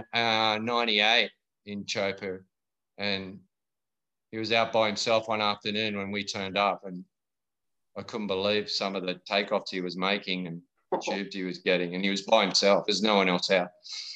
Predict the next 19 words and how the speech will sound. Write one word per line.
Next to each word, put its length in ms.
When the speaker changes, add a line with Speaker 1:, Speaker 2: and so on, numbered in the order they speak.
Speaker 1:
So, 120
yeah, 220
he 160
blew 160
my 160
mind 340
right 260
from 120
the 80
first 320
time 260
I, 120
I 100
saw 380
him 160
over 220
there, 400
and 120
then, 240